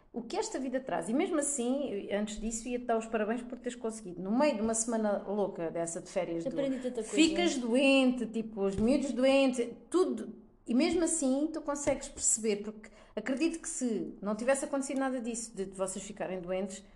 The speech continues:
Speaker 1: este impacto dos limites que te estabeleceste ainda iriam ser maiores e tu iri-, irias ter fisicamente e emocionalmente um, um espelho maior do que é que é o descanso, do que é que é retirares aquela parte.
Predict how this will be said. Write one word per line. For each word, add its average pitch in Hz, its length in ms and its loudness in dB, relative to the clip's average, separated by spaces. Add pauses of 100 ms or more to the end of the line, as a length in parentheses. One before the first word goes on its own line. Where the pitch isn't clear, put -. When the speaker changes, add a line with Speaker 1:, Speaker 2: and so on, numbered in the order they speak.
(500)
Speaker 1:
este 349 300 2
impacto 254 500 4
dos 196 200 -4
limites 196 600 -4
que - 120 -20
te - 60 -12
estabeleceste 185 680 -4
ainda 226 140 0
iriam 262 260 4
ser 311 260 0
maiores 339 420 2
e 240 80 -2
tu 214 120 -6
iri-, 240 380 -2
irias 262 400 2
ter 254 160 0
fisicamente 208 840 0
e 170 280 -4
emocionalmente 190 640 -4
um, 220 240 -2
um 220 40 -2
espelho 247 340 2
maior 262 280 4
do 294 100 -4
que - 100 -4
é 302 40 2
que 302 100 -4
é 302 40 2
o 285 80 -2
descanso, - 600 -4
do 220 80 -4
que 220 100 -2
é 240 60 4
que 240 180 -6
é 311 320 0 (280)
retirares 294 600 6
aquela 302 280 6
parte. 262 460 4